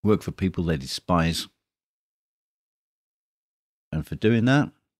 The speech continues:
they receive insufficient payment. They have little or no control over that. So let me ask you,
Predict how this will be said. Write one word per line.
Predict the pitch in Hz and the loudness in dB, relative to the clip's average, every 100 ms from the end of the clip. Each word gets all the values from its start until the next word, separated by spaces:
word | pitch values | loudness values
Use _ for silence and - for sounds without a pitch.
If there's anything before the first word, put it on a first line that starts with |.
| _ _ - | _ _ -12
they | 76 | -10
receive | 80 82 - 82 82 - _ _ _ _ - | -10 -10 -8 -6 -6 -8 _ _ _ _ 0
insufficient | 95 90 82 87 - 76 67 | 0 0 -6 -6 -4 -4 -4
payment. | 80 80 80 - | -4 -2 -4 -6
They | - | -12
have | 69 67 | -12 -8
little | 92 98 95 90 - _ - | -6 -4 -2 -4 -6 _ -12
or | 80 69 | -10 -8
no | 73 80 80 - | -6 -6 -6 -10
control | - 73 - 78 71 71 | -14 -12 -6 -6 -4 -8
over | - 67 67 | -8 -8 -8
that. | 65 65 - - _ _ _ _ - | -8 -8 -10 -20 _ _ _ _ -12
So | - | -4
let | 107 113 | -2 0
me | 107 | 0
ask | 85 | -4
you, | - | -6